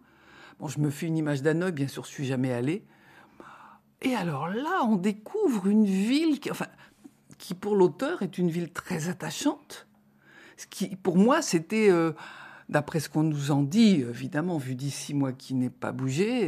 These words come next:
euh, qui ai connu, euh, si on peut dire, la guerre, euh,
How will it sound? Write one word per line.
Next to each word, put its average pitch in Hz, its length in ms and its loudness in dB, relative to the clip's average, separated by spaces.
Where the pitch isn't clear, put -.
euh, 107 200 -6
qui 143 180 0
ai 139 60 0
connu, 147 500 2
euh, 120 300 -4
si - 240 -6
on 131 80 0
peut 139 100 -6
dire, 139 160 0
la 139 140 -2
guerre, 143 340 0
euh, - 160 -8